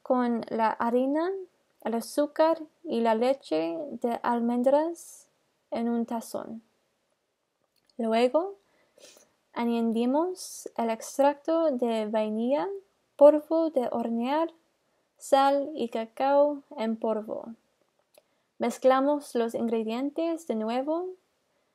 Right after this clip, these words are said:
Luego agregamos la, las chips de chocolate. Finalmente, ponemos la masa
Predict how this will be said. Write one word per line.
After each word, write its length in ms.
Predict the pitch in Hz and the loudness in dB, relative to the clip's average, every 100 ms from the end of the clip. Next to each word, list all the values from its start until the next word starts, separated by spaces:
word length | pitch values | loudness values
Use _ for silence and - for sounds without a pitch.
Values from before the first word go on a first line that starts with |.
| _ - | _ -6
Luego 680 | 240 247 254 254 262 262 262 285 | 2 6 6 6 6 4 2 -4
agregamos 1120 | 240 240 240 240 240 269 311 330 320 - - | -2 2 2 2 0 2 0 0 -6 -12 -6
la, 300 | 233 226 226 - | -2 -2 -4 -8
las 360 | 233 226 220 | -6 -6 -6
chips 380 | - 339 330 - | -4 -2 -2 -4
de 100 | 277 | -6
chocolate. 720 | 277 247 208 - - - 226 - _ _ _ _ _ _ _ _ _ _ _ _ _ _ - | -4 -6 -6 -6 -12 -18 -18 -20 _ _ _ _ _ _ _ _ _ _ _ _ _ _ 0
Finalmente, 840 | 277 302 320 277 254 247 311 381 370 _ _ - | 4 6 6 4 2 4 4 2 -10 _ _ -4
ponemos 720 | 254 247 254 277 285 - - - | 0 2 2 2 -2 -8 -10 -8
la 240 | 226 226 | -4 -4
masa 520 | 220 233 254 - 330 | -2 -4 -6 -6 -6